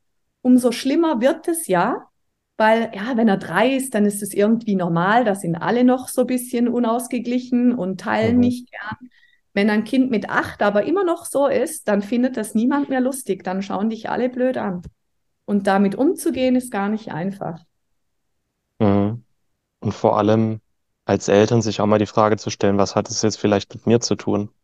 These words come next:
Speaker 2: wie sich die Kleinen verhalten. Und ich
Speaker 1: Ja.
Speaker 2: glaub, das ist, wenn man eh schon im Anschlag ist, das will man in dem Moment nicht hören, ist vielleicht sogar auch schmerzhaft.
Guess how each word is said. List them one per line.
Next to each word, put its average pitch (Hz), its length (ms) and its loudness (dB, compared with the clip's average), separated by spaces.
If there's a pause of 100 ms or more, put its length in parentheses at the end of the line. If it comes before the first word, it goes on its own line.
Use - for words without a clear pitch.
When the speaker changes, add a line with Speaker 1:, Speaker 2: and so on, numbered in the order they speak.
(280)
Speaker 2:
wie 110 80 -2
sich 101 200 -2
die 98 100 -2
Kleinen 98 300 0
verhalten. 98 500 -4 (680)
Und 101 120 0
ich 95 100 0
Speaker 1:
Ja. - 0 -
Speaker 2:
glaub, 101 240 0
das 107 160 2
ist, 117 240 4
wenn 104 120 4
man 101 120 4
eh 123 80 2
schon 117 160 0
im 101 80 0
Anschlag 101 440 0
ist, - 380 -2 (1000)
das - 180 -4
will 113 100 8
man 113 140 6
in - 40 0
dem 104 100 4
Moment 104 260 2
nicht 101 180 0
hören, 110 200 6
ist - 120 0
vielleicht - 260 0
sogar - 180 0
auch 98 80 2
schmerzhaft. 110 720 0